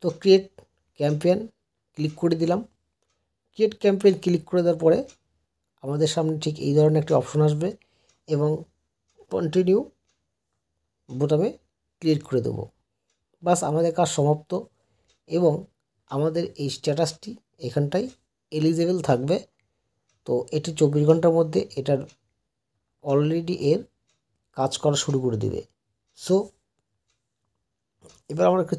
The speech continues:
চেক করে নেব। চেক করে নেওয়ার পরে আমাদের যে ক্যাম্পেইনটা ছিল, total all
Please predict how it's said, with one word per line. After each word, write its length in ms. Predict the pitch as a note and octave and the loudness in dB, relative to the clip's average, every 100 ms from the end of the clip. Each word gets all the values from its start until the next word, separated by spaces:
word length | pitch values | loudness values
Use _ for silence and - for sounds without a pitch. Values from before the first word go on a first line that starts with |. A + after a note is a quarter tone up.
| - | -2
চেক 140 | D#3 D#3 | -2 2
করে 140 | E3+ E3+ | 2 2
নেব। 120 | D#3+ A#3+ _ _ _ _ _ _ _ _ _ _ _ _ _ _ _ _ | 0 -6 _ _ _ _ _ _ _ _ _ _ _ _ _ _ _ _
চেক 120 | - F3+ | -6 -4
করে 140 | - F#3+ | 2 2
নেওয়ার 160 | G3 F#3 | 2 2
পরে 140 | F3+ - - _ - | 0 0 -10 _ -6
আমাদের 260 | D3+ D#3 E3 D3+ | -2 0 0 -2
যে 80 | E3 - _ | -4 -6 _
ক্যাম্পেইনটা 440 | D3 C#3+ D#3 D#3+ D#3 | -4 0 2 0 0
ছিল, 120 | D#3 G#3 - _ _ _ _ _ _ | -2 -2 -6 _ _ _ _ _ _
total 260 | C#3+ D#3 D#3 | -2 0 2
all 120 | D3+ | 2